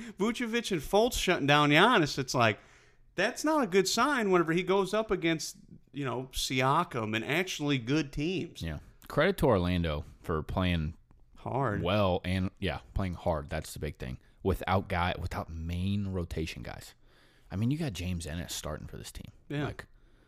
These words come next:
Speaker 2: I mean, holy crap.
Speaker 1: You coulda did a name that scrub on him.
Speaker 2: <laughs> Um,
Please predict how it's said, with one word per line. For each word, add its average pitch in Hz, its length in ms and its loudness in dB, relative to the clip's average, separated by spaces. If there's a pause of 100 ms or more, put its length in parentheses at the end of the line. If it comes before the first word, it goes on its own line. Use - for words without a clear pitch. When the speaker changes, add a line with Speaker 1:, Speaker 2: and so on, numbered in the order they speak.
(540)
Speaker 2:
I 82 80 -8
mean, 65 200 -12
holy 85 280 -4
crap. 67 420 -8
Speaker 1:
You 143 120 -10
coulda 117 180 -4
did 113 220 -6
a 120 40 -2
name 131 240 -2
that 139 200 -4
scrub 180 340 -6
on 110 160 -4
him. 107 260 -8
Speaker 2:
<laughs> - 880 0
Um, 104 480 4